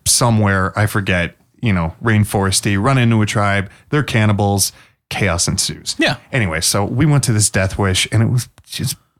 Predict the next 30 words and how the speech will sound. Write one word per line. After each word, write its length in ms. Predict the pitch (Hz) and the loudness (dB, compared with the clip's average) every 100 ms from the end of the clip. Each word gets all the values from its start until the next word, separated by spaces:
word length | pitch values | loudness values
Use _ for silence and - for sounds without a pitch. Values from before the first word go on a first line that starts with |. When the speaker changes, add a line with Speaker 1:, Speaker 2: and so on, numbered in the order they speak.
| _ 185 107 - | _ -20 -20 -12
Speaker 1:
boring. 460 | 120 143 147 98 80 | -6 -2 -2 -4 -8
It 680 | _ _ _ _ _ _ - | _ _ _ _ _ _ -6
was 120 | 143 | -4
boring. 640 | 143 - 135 175 160 123 | -4 -4 0 2 0 0
Speaker 2:
Well, 160 | 160 127 | 2 2
Speaker 1:
Like, 160 | - | 2
even 180 | 196 214 | 2 2
for 140 | 202 151 | 0 0
Bruce 280 | 196 - | 2 2
Willis. 460 | 165 160 123 - - - - _ | 2 0 0 -2 -4 -6 -12 _
Speaker 2:
Bruce 240 | 190 190 170 | -2 0 2
Willis 220 | 165 127 | 2 2
is 100 | 123 | 2
old. 320 | 110 104 - - - _ | 2 -2 -4 -14 -20 _
He 100 | 135 - | -8 -6
kinda 520 | - - - - - - | -6 -6 -6 -8 -10 -16
needs 260 | - - - | -16 -12 -12
to 80 | |
call 320 | - - - - | -12 -12 -12 -14
it 100 | - | -14
a 60 | |
day 300 | - 170 - - | -12 -12 -6 2
with 120 | 143 | 6
Speaker 1:
Mm-hmm. 200 | 123 117 | 6 6
Speaker 2:
action 200 | 113 101 | 4 0
movies. 560 | - - - - - - _ _ - - - 123 | -6 -18 -20 -14 -12 -12 _ _ -20 -20 -8 -2
Um, 480 | 120 107 101 101 - | 0 2 0 -4 -4
I 80 | |
love 240 | 131 143 143 | 0 0 0
him. 240 | 113 107 | -2 -4